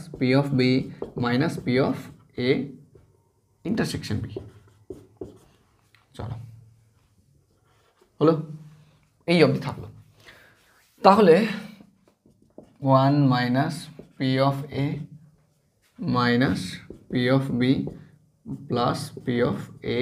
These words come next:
intersection B। এইবার খুব ভালো করে দেখো যে এখানে এ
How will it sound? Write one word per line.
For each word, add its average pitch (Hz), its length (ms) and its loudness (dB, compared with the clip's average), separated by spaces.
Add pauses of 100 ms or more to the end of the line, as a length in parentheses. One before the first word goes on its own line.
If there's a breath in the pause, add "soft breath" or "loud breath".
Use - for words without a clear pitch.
(240)
intersection 113 580 -6
B। - 20 -8 (760 soft breath)
এইবার 202 180 2 (100)
খুব - 100 -4 (120)
ভালো 120 220 -4
করে 123 120 -2 (120)
দেখো 113 300 -6 (680 loud breath)
যে 127 140 2
এখানে 165 200 2 (440)
এ - 20 6